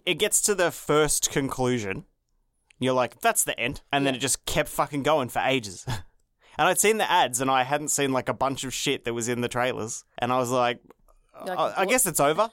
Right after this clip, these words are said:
Speaker 1: <laughs>
Speaker 2: Um, but I feel like a lot of the Batman movies do that. Like, the first one that c-, comes to mind is, like, The Dark Knight, right? The, that one has, like, three climaxes as well.
Speaker 1: Yeah, absolutely.
Speaker 2: Um, it's just, like, a thing, I guess. But,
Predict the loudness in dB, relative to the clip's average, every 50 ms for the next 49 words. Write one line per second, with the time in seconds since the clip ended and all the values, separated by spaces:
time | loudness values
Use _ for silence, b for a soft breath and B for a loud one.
0 | _ -2 -2 0 0 0 -2 -2 B B B B B B B B B B B B
1 | -4 0 0 0 0 -2 -2 0 0 0 0 0 0 0 2 2 0 0 0 0
2 | 0 0 -2 -2 -4 -4 -4 -6 -6 -6 -6 -8 -6 -6 -8 -8 -8 -10 -10 -10
3 | -10 -10 -8 -8 -8 -8 -8 -6 -6 -6 -6 -6 -18 -20 -20 _ -20 -20 -20 _
4 | -12 -12 -10 -6 -2 -2 -2 -2 -4 -8 -8 -8 -8 -10 -18 -14 -8 -8 -6 -6
5 | -6 -8 -6 -6 -6 -6 -6 -6 -6 -6 -6 -6 -6 -8 -8 -6 -4 -4 -4 -6
6 | -8 -8 -8 -8 -8 -8 -8 -6 -6 -6 -6 -8 _ -6 -6 -6 -6 -4 -4 -4
7 | -2 -2 -2 -4 -2 -2 -4 -4 -4 -6 -8 -8 -10 -10 -8 -8 -8 -8 -8 -8
8 | -8 -8 -10 -10 -14 -12 -12 -12 -12 -12 -14 -12 -10 -10 -10 -10 -14 -16 -12 -4
9 | 0 2 2 2 2 0 -2 -2 -4 -4 -4 -6 -6 -8 _ _ _ _ _ _
10 | _ _ _ -10 -8 -6 -6 -6 -8 -10 -14 -12 -12 -10 -8 -8 -8 -8 -10 -14
11 | -16 -10 -10 -10 -10 -10 -12 -14 -10 -10 -10 -10 -10 -14 -10 -8 -8 -8 -8